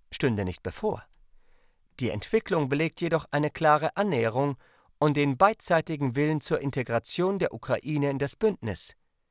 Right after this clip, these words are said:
gegen die ausdrücklichen Bedenken Russlands. Zweitausendneunzehn kündigten die U S A zudem einseitig den I-N-F-Vertrag, mit dem sich die U d S S R und die U S A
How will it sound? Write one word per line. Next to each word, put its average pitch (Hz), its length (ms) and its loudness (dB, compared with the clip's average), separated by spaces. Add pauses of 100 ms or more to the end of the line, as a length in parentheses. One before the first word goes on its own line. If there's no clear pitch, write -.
(540)
gegen 208 340 0
die - 260 -6
ausdrücklichen 170 760 2
Bedenken 135 520 0
Russlands. 131 680 -4 (560)
Zweitausendneunzehn 135 1120 2
kündigten 196 500 0
die 147 160 -4
U 135 160 -2
S - 220 -2
A 170 240 2
zudem 196 500 0 (100)
einseitig 170 680 0
den 160 320 -2
I-N-F-Vertrag, 165 1120 -2 (460)
mit 139 220 2
dem 220 180 2
sich 135 220 -2
die 113 260 -4
U 190 120 0
d 139 160 0
S 127 220 0
S 113 180 -2
R 180 300 2
und 143 140 -2
die 117 100 -4
U 120 160 -4
S - 260 -2
A 165 300 0